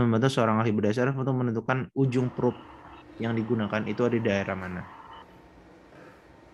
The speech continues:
Bisa dilihat bahwa, eh, ujung probe tersebut ada di daerah luar kepala, sehingga pada pasien yang sedang eksis tumor, saat probe-nya tersebut ditunjukkan lebih dalam, itu kita bisa menentukan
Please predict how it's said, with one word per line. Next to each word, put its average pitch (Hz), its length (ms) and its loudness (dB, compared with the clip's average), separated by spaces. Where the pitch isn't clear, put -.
Bisa 107 160 2
dilihat 113 320 6
bahwa, 110 640 4
eh, 101 480 -6
ujung 104 240 0
probe 104 240 -2
tersebut 123 400 0
ada 107 160 2
di 101 80 8
daerah 98 320 2
luar 98 160 0
kepala, 101 400 0
sehingga 117 320 -2
pada 107 240 -2
pasien 107 240 -6
yang 104 80 -2
sedang 107 240 0
eksis 101 400 -4
tumor, 120 320 2
saat 127 320 0
probe-nya 113 240 0
tersebut 104 400 -4
ditunjukkan 104 800 2
lebih 104 160 2
dalam, 120 240 2
itu - 160 -4
kita 117 160 -4
bisa 113 160 -2
menentukan 110 400 0